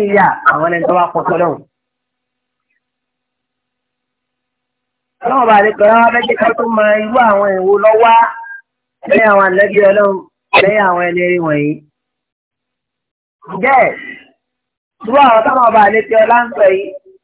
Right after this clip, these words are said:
ṣé wọn náà sí nínú wa? Wọ́n fi wà jọ wọn, wọ́n dàbí wọn. Ọlọ́run ọba àlejò ọlá ń sọ fún wọn bí. Nínú tí wọn náà fi ní dàbí wọn,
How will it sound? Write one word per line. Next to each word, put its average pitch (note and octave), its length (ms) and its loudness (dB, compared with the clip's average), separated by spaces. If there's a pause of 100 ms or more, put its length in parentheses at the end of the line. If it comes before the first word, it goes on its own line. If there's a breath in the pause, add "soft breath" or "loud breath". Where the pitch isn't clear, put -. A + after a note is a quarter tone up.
(1200)
ṣé D4 140 -2
wọn A#3+ 160 0
náà A#3+ 220 0
sí F#3 200 -6
nínú F#3 360 -2
wa? E3 180 0 (1080)
Wọ́n B3+ 200 0
fi G3 100 -4
wà E3+ 200 0
jọ F#3+ 160 0
wọn, G#3 260 2 (260)
wọ́n - 240 -6
dàbí C#3 320 -2
wọn. C3 220 -2 (340)
Ọlọ́run - 220 -6
ọba D#3+ 140 -4
àlejò C3+ 260 -6
ọlá C#3 160 -2
ń C#3+ 80 -10
sọ B2+ 100 -6
fún C3 140 -6
wọn C3+ 140 -2
bí. C#3 140 2 (3000)
Nínú B3 260 -2
tí B3 120 -6
wọn B3+ 180 2
náà B3 180 0
fi G3+ 120 -2
ní A#3+ 140 -4
dàbí G#3+ 320 0
wọn, G#3+ 240 4